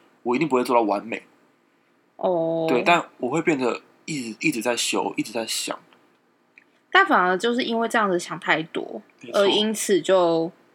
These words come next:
Speaker 2: 你就是真的是与这件事情就无缘了。
Speaker 1: 对，会这样子。
Speaker 2: 其实也有人说，就是拖延症也有跟，就是说跟懒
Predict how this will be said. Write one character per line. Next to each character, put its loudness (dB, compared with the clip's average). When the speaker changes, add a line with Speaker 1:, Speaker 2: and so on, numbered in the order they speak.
Speaker 2:
你 -2
就 4
是 -2
真 2
的 2
是 2
与 -4
这 -2
件 0
事 -6
情 -10
就 0
无 0
缘 -2
了。 -18
Speaker 1:
对， 4
会 -4
这 0
样 -2
子。 -20
Speaker 2:
其 -4
实 2
也 2
有 4
人 2
说， -2
就 -2
是 0
拖 4
延 0
症 -2
也 2
有 2
跟， -2
就 -4
是 -6
说 0
跟 0
懒 0